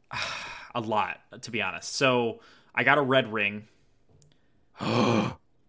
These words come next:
Speaker 1: back in the day on three sixty and lost my save and didn't wanna
Speaker 2: Ah.
Speaker 1: play through all of them again,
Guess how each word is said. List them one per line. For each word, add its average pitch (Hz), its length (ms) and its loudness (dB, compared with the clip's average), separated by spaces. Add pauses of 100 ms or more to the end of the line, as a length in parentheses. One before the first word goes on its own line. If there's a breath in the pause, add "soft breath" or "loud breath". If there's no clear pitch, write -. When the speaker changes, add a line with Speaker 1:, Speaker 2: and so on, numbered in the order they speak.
(260)
Speaker 1:
back 104 960 -2
in 107 60 -10
the 110 80 -6
day 98 320 -2 (180)
on 104 140 -10
three 107 140 -8
sixty 98 640 -10
and 98 240 -10
lost 107 340 -2
my 127 120 -2
save 92 580 -8 (1600)
and 104 560 -4
didn't 123 220 -4
wanna 98 340 2
Speaker 2:
Ah. - 200 -6
Speaker 1:
play 120 220 0
through 113 560 -4 (100)
all 113 240 2
of 113 140 -8
them 98 180 -8
again, 92 580 -8